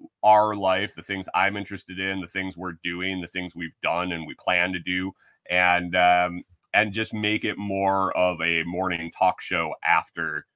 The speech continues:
after the audio podcast is released, I guess. What do you think, guys? What do you think?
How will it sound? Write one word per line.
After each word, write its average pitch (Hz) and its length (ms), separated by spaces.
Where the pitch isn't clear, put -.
after 92 440
the 76 160
audio 78 420
podcast 76 460
is 67 120
released, - 460
I 82 80
guess. - 420
What 135 100
do 180 60
you 208 60
think, 247 200
guys? 90 420
What 110 160
do 123 60
you 131 140
think? 80 380